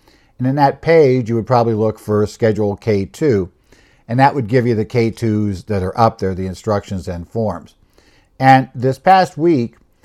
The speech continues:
as I noted, the I R S released the eleven twenty S versions. They're by default on the page shown in chronological order, kind of reverse chronological order.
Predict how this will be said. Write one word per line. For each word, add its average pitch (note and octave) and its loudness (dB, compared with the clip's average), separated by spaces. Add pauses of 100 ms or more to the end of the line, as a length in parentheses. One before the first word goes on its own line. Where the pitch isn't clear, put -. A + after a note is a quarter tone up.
(240)
as F#2 -8
I F2+ -6
noted, A#2 -2
the B2+ -2
I E3 2
R D#3+ 0
S D3+ -2
released A#2 -2
the G#2+ -4
eleven G#2 -2
twenty F#2+ -6
S G#2+ 0
versions. - -16 (500)
They're B2+ 4
by C#3 2
default F#3+ 0
on E3+ -2
the C#3 0
page A#2+ 0
shown A#2 -2
in G#2+ -4
chronological G#2+ -4
order, G2+ 0 (280)
kind D#2+ -12
of D#2 -14
reverse A2 -2
chronological E2+ -10
order. F#2 -12